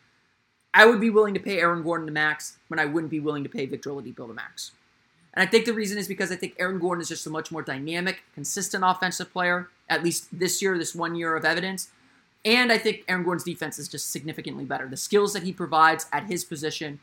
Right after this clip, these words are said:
are much more valuable than the skills that Oladipo provided at his position. Now, obviously, Victor Oladipo has gone on to bigger and better things. And looking at just the first quarter of the season, I would pay Victor Oladipo the max if, if he were,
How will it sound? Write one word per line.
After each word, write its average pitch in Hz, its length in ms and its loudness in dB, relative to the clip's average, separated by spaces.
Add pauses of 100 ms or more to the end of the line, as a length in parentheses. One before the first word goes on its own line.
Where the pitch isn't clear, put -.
(440)
are 165 120 2
much 185 260 0
more 185 160 0
valuable 156 420 2
than 143 100 -8
the 143 80 -8
skills 151 320 -4
that 147 160 -6
Oladipo 151 520 -4
provided 143 420 -2
at 135 100 -8
his 160 180 -6
position. 143 340 -10
Now, 156 140 6
obviously, 214 320 8
Victor 196 220 0
Oladipo 185 260 2
has 175 120 0
gone 175 260 0
on 170 120 -4
to 156 60 -8
bigger 160 200 -2
and 156 60 -4
better 151 200 -2
things. 185 360 -4 (440)
And 170 420 -4
looking 190 320 2
at 175 160 -2
just 175 200 -2
the 175 100 -4
first - 360 -4
quarter 180 180 -2
of 151 40 -6
the 156 60 -4
season, 180 340 -4 (220)
I 185 140 10
would 196 140 4
pay 190 120 0
Victor 180 220 -2
Oladipo 165 360 0
the 156 60 -2
max 151 340 -4
if, 147 180 -8
if 147 220 -10
he 160 100 -8
were, 147 280 -6